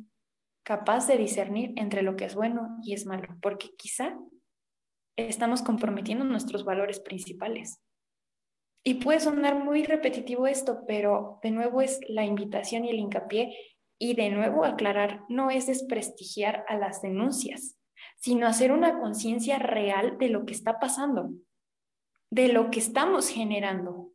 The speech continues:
porque somos jueces, somos jurados, somos verdugo, pero no nos damos el tiempo de analizar las cosas con calma, de pensar si mi perspectiva es la correcta,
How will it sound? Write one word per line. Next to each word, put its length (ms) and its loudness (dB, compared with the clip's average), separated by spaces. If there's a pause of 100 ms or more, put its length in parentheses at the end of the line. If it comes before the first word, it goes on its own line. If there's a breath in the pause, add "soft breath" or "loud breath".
(200)
porque 280 4
somos 340 4
jueces, 480 4
somos 220 4
jurados, 540 4
somos 200 2
verdugo, 500 2
pero 180 -2
no 100 -2
nos 160 -4
damos 240 -2
el 100 -2
tiempo 300 -2
de 60 2
analizar 720 0
las 180 2
cosas 320 -4
con 160 -8
calma, 340 0 (360 loud breath)
de 140 4
pensar 500 4
si 400 -4 (500 loud breath)
mi 280 6
perspectiva 720 6
es 120 2
la 140 4
correcta, 640 0